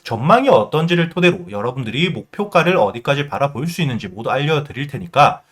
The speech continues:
지금부터 영상 집중 부탁드리겠고요. 제가 여러분들과 이 유튜브 라이브 방송 매일같이 여덟 시 반부터 함께 실시간으로 소통해 드리면서 여러분들이 매일같이 매수할 수 있는 시가 매수 단타 종목들,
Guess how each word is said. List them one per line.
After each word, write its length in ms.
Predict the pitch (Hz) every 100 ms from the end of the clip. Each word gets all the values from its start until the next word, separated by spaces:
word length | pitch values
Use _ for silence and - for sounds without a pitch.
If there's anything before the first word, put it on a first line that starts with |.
| _ -
지금부터 440 | 147 208 208 160
영상 280 | 104 127 113
집중 360 | 95 87 123
부탁드리겠고요. 1080 | 127 87 113 - 120 120 95 - 123 98 71 -
제가 300 | 123 143 127
여러분들과 720 | 107 175 226 208 107 87 - _ _ _
이 120 | 123 110
유튜브 560 | 120 - 226 214 214
라이브 320 | 170 107 131
방송 420 | - 95 - 95 -
매일같이 600 | - 107 160 208 214 139 101
여덟 340 | 98 175 208
시 180 | - 175
반부터 680 | 98 107 - - 190 - - _ -
함께 240 | 185 190
실시간으로 560 | 190 233 220 233 202 165
소통해 560 | 180 175 170 160 165 160
드리면서 560 | 110 160 120 90 95
여러분들이 680 | 90 113 147 170 - 143 87
매일같이 560 | 95 113 202 233 233 214
매수할 440 | 101 90 - 131
수 180 | 131 -
있는 340 | 98 104 170 180
시가 360 | 233 - 196
매수 220 | 131 -
단타 520 | - 185 190 - 170 170
종목들, 520 | 104 156 170 87